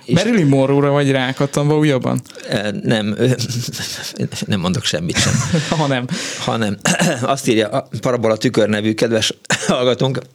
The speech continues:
Speaker 1: <clears throat> kezd el menni a hangom. Ö, a stabil közönség
Speaker 2: Ennyire ne érzékenyüljünk már, haló.
Speaker 1: Jó, jó, jó, hát a huszonkettő születésnap, azért
Speaker 2: Hát
Speaker 1: mégiscsak
Speaker 2: igen, igen,
Speaker 1: huszonkettő
Speaker 2: igen, igen.
Speaker 1: születésnap. Nekem azt mondanák, hogy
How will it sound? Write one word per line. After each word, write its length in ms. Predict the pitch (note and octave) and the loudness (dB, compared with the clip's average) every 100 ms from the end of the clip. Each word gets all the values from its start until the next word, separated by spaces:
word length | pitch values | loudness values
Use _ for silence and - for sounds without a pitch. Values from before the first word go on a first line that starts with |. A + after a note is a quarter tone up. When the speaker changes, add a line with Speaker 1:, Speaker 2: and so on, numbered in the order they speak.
| - | -4
Speaker 1:
<clears throat> 280 | - - D#3 | -2 -2 0
kezd 220 | D3 A#2+ | 2 2
el 100 | A2 | 0
menni 180 | A2+ A2+ | 0 0
a 60 | A#2 | 2
hangom. 300 | A2 A2+ C3 _ _ _ _ _ _ _ - | 2 0 -2 _ _ _ _ _ _ _ -4
Ö, 140 | C3 A2 - - - | -2 -2 -8 -14 -6
a 100 | - | -4
stabil 340 | - E3+ C3+ | 0 2 2
közönség 420 | B2+ B2+ A#2+ C3 | 2 2 2 2
Speaker 2:
Ennyire 220 | F3+ C#3 | 2 2
ne 140 | C3 C3+ | 0 0
érzékenyüljünk 760 | B2+ - C3 - C#3 C3 B2+ | 0 0 -2 0 2 2 2
már, 280 | C3 B2+ C3 | 0 -2 -4
haló. 200 | C3+ C3 - - | -4 -4 -6 0
Speaker 1:
Jó, 240 | G3+ G#3 E3+ | 2 4 4
jó, 180 | D3 | 4
jó, 180 | C3+ A#2+ | 6 4
hát 200 | B2+ C3+ | 2 2
a 100 | B2+ | 2
huszonkettő 540 | D3+ E3+ B2+ A2+ A2+ A#2 | 4 4 2 0 -2 0
születésnap, 500 | - A2+ A2+ A#2 A2+ | 0 0 0 0 2
azért 160 | A2 | 2
Speaker 2:
Hát 80 | A3 | 2
Speaker 1:
mégiscsak 400 | - - - - | 2 0 0 0
Speaker 2:
igen, 0 | |
igen, 200 | - D#3 | 2 2
Speaker 1:
huszonkettő 280 | C#3+ C#3 C#3 | 2 0 0
Speaker 2:
igen, 80 | C#3 | 0
igen. 160 | C3 | 2
Speaker 1:
születésnap. 500 | B2+ B2 A#2+ - - - - - - - | 0 0 0 -2 -4 -6 -8 -10 -12 -8
Nekem 380 | - A2+ C3 C3+ | -4 -2 -2 0
azt 220 | D#3 - | 0 2
mondanák, 360 | A#2 A#2 B2+ | 2 2 2
hogy 220 | - A2 | 0 -2